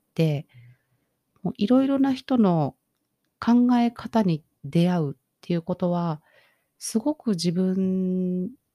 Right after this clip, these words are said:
のためになることだし、いい刺激になるし、幸せなことだなって思います。なので、何か趣味を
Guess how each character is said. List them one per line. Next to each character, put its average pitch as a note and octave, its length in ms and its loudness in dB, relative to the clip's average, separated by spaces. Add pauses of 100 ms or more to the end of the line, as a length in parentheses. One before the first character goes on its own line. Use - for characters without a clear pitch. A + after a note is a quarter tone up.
(640)
の A#3 100 2
た G3 160 0
め G#3+ 140 6
に F#3 120 2
な F3 160 0
る D#3+ 240 -2
こ - 140 -20
と F#3+ 100 -6
だ F3 120 -2
し、 - 200 -10
い G#3 100 -2
い - 20 -2
刺 F3 220 -2
激 D#3+ 220 -2
に D#3 80 -2
な D#3+ 120 -2
る D3 100 -2
し、 D#3 360 -4 (880)
幸 F#3+ 360 2
せ F#3+ 100 -2
な F3+ 140 -2
こ F#3 100 -8
と F3+ 120 -4
だ E3 100 -2
な F#3+ 180 -2
っ - 140 -8
て - 160 -8
思 E3 240 -2
い D#3 140 -6
ま E3+ 180 -2
す。 - 260 -16 (880)
な G3 80 -2
の F3+ 120 -2
で、 D#3+ 340 -6 (540)
何 C#4 240 6
か D#3 360 -4 (360)
趣 - 180 -2
味 G#3 180 6
を C3+ 280 -2